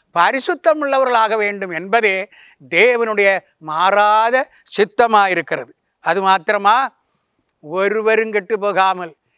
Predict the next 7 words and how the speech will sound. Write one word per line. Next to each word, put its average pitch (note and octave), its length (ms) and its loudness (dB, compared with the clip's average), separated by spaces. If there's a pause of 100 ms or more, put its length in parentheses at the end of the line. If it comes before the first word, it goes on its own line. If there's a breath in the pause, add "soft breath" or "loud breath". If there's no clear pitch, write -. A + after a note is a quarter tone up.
எல்லாரும் C4 1000 0
ரட்சிக்கப்படவும், G#3 840 -4 (220)
சத்தியத்தை B3+ 840 -2
அறிகிற G3 340 0
அறிவடையும் B3 680 0 (460)
பரலோகத்தின் B3+ 560 0
தேவனானவர் G#3 840 2